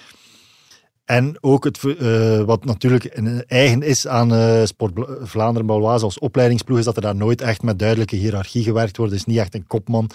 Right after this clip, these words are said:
en niet echt knechten. En voor een sprinter, ja, dat betekent natuurlijk dat hij, eh, veel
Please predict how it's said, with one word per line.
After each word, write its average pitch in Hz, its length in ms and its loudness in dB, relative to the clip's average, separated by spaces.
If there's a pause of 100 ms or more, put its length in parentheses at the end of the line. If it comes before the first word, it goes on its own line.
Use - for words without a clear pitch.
(280)
en 101 120 -8
niet 107 120 0
echt 98 180 -4
knechten. 117 480 -2 (360)
En 120 100 -6
voor 110 120 -2
een 104 80 -4
sprinter, 127 420 0
ja, 113 140 4
dat 104 100 0
betekent 110 240 -2
natuurlijk 117 400 0
dat 104 200 -2
hij, 107 340 2
eh, 101 320 0 (600)
veel 135 360 2